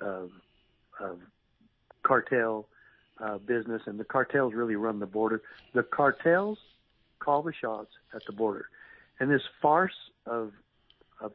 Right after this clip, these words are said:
of a president, um, Biden going down to the border today, he changed nothing, except he invited more people to come in because he just simply said, "If you come here legally, we'll really open the door for you. But if you're not, then don't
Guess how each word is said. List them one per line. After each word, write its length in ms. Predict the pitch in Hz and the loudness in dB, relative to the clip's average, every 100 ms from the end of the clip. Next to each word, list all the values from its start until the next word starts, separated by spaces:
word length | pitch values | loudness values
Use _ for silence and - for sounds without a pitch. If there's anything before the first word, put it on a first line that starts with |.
| - | -10
of 140 | 117 | -4
a 60 | 117 | -2
president, 580 | - 156 123 104 107 - _ _ _ _ _ _ | 2 2 2 -2 -8 -10 _ _ _ _ _ _
um, 540 | 113 110 107 104 107 107 _ _ 127 | -4 -2 -2 -6 -10 -18 _ _ -4
Biden 340 | 131 143 131 | -2 -2 -4
going 200 | 127 127 | -2 0
down 200 | 127 123 | 0 -2
to 60 | 113 | -4
the 100 | 101 | -6
border 320 | 113 120 107 | -2 -2 -4
today, 380 | - 101 101 113 _ _ | -8 -6 -6 -8 _ _
he 140 | 160 147 | -4 0
changed 500 | - 208 185 - 113 | 4 6 4 0 -4
nothing, 480 | 110 113 - 87 85 _ _ _ _ _ - - | 0 0 0 -8 -12 _ _ _ _ _ -12 -4
except 300 | 127 175 175 | 2 2 6
he 80 | 180 | 4
invited 460 | 139 139 147 135 | 4 4 2 0
more 160 | 123 131 | -4 -6
people 320 | - 135 117 | -6 -12 -12
to 60 | - | -10
come 180 | 120 123 | -6 -4
in 240 | 120 110 | -4 -6
because 320 | 107 110 104 - - - - _ | -6 -2 -4 -4 -20 -20 -20 _
he 140 | 123 | 0
just 220 | 117 113 | 4 4
simply 280 | 120 107 104 | 2 0 0
said, 200 | 117 104 101 - | 2 2 0 -2
"If 140 | 110 - | -2 -2
you 80 | |
come 260 | - 139 151 | 0 2 4
here 280 | 143 135 - - _ _ - | 4 4 0 -10 _ _ 2
legally, 500 | 202 170 123 120 117 | 2 4 2 2 2
we'll 300 | 120 120 110 | 0 0 0
really 280 | 120 117 | 0 2
open 280 | 110 113 104 | 0 0 -4
the 60 | 104 | -2
door 220 | 107 104 - | 0 0 -4
for 160 | 85 | -8
you. 80 | - - _ - - - - | -10 -14 _ -20 -20 -2 4
But 160 | 120 | 6
if 140 | 117 120 | 6 2
you're 100 | 123 | 4
not, 400 | 147 143 139 117 | 4 4 0 -4
then 180 | 110 | -4
don't 220 | 117 117 | -4 -6